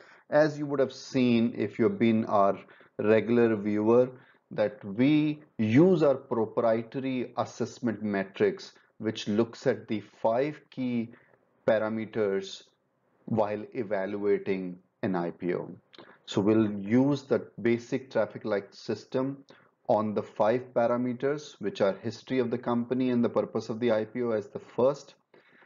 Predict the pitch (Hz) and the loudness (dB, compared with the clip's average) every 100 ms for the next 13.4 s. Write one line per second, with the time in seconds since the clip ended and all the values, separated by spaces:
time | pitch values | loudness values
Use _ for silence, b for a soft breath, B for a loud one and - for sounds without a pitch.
0 | b - - 127 139 151 143 139 - 120 | b -4 -2 -2 -2 -6 -8 -10 -2 -2
1 | 117 120 113 123 117 113 107 - 107 104 | 0 -2 0 0 0 0 0 0 0 -2
2 | - 113 110 101 110 117 104 101 98 101 | -4 -4 -2 0 0 0 2 2 0 -2
3 | 101 104 107 101 98 95 95 - 98 107 | -4 -6 -6 -2 0 0 -2 -2 -4 -2
4 | 104 - 104 101 98 127 123 135 131 120 | -4 -2 -2 -2 -6 -2 0 0 0 0
5 | 104 101 95 95 - - 87 90 127 127 | -2 -4 -4 -4 -4 -10 -10 -4 -2 0
6 | 147 147 147 - _ B B B B B | 2 0 -2 -14 _ B B B B B
7 | - 135 110 113 - - 160 170 202 190 | -4 0 2 0 -4 -6 0 4 4 2
8 | - - 123 113 113 110 117 113 113 110 | -2 -4 -2 0 -2 -4 -4 -4 -4 -2
9 | 110 101 110 107 95 131 147 151 139 117 | -2 0 -2 -2 0 0 2 -2 -2 -2
10 | 110 - 117 - - 120 113 113 127 127 | -4 -6 -8 -8 -6 -2 -2 0 0 0
11 | 135 - b b b _ - 120 127 131 | -2 -6 b b b _ -2 2 2 0
12 | 127 123 - - - 117 - - 117 107 | -2 -2 -6 -6 -8 -8 -6 -6 -2 0
13 | 101 98 104 101 | 0 0 -2 -4